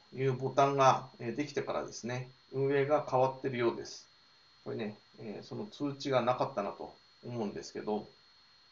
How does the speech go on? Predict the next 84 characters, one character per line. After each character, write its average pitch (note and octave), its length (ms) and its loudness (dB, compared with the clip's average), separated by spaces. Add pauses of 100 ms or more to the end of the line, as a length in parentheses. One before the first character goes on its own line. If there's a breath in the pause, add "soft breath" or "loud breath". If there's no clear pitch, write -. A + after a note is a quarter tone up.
(680)
も B2 180 -2
う G#2 40 -2
二 C3+ 120 0
十 D3 100 0
四 B2 100 2
時 A#2+ 80 -8
間 A#2 160 0
以 A2+ 60 -2
内 B2 160 -2
に D3 80 -4
は C#3+ 100 -2
キ B2+ 100 -8
ャ G#2 80 2
ン G#2 40 -4
セ - 120 -12
ル - 80 -14
で - 80 -14
き - 120 -18
る。 - 100 -18 (720)
逆 C3+ 160 2
に C#3 80 2
言 C#3+ 80 2
う C3+ 40 -8
と、 D3 240 2
二 D3 160 0
十 C#3+ 140 2
四 B2+ 60 2
時 A#2+ 100 -4
間 A#2+ 160 2
以 G#2+ 40 -4
上 G#2+ 120 -2
経 A2+ 100 -6
っ G#2 100 -6
ち - 60 -6
ゃ A2+ 60 0
う G#2+ 100 -4
と、 C3+ 140 2
使 - 200 -2
わ B2 80 10
な B2 80 0
く - 100 -10
て C#3 100 -4
も C#3 340 2
送 B2+ 160 2
料 G2 160 0
は A#2 280 4
返 A2+ 140 -6
金 G#2+ 160 -4
さ - 120 -10
れ - 80 -10
な - 100 -8
い - 20 -16
と。 - 160 -20 (880 loud breath)
ま B2 80 -2
あ - 40 -4
ね、 G#2+ 200 -6 (300)
ま G2+ 80 -6
あ、 F#2+ 40 -6
わ A#2+ 200 0
ず F3 100 -6
か B2 140 4
っ - 100 -8
ち - 60 -6
ゃ - 60 -4
わ G#2+ 120 -4
ず A2+ 80 -10
か - 300 -2 (200)
な G#2 140 -12
送 A#2 200 -6
料 F2+ 140 -6
で D2+ 120 -12
す - 100 -14
け G2+ 100 -6
ど、 G#2+ 300 -2 (500 loud breath)
ま B2+ 120 2
あ G#2+ 40 2
ね、 E2+ 300 -8
使 - 180 -4
わ B2+ 120 6
な C3 100 2
い C3 60 -2
送 C3+ 180 0
料 G2 160 -4
ね、 - 220 -10